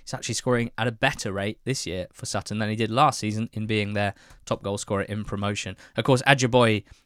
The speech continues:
as well, who's joint top scorer with seven league goals with Olafe. Uh, you can see why he's catching a lot of admiring glances, because it was a really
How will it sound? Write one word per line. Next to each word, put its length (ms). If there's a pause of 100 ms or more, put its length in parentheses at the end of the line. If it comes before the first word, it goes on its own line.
as 180
well, 380
who's 240
joint 300
top 120
scorer 300
with 100
seven 300
league 140
goals 360
with 220
Olafe. 400 (340)
Uh, 300
you 100
can 140
see 360
why 680 (800)
he's 240
catching 320
a 40
lot 120
of 80
admiring 380
glances, 480
because 600
it 100
was 140
a 80
really 720